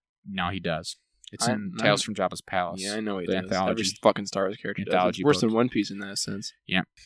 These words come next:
Speaker 1: But so ultimately, ultimately, trailer,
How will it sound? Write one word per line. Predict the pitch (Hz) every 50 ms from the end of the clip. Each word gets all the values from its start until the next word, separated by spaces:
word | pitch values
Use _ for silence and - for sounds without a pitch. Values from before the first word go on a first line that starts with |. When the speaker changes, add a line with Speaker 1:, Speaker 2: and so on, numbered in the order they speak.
| - -
Speaker 1:
But | 143 139
so | - - 170 151 127
ultimately, | 147 165 - - 180 165 139 143 151 147 143 151 - _ _ _ _ _ _ _ -
ultimately, | 151 - 147 139 127 143 151 165 _ _ _ _ _ _ _ -
trailer, | - 143 139 135 135 135 139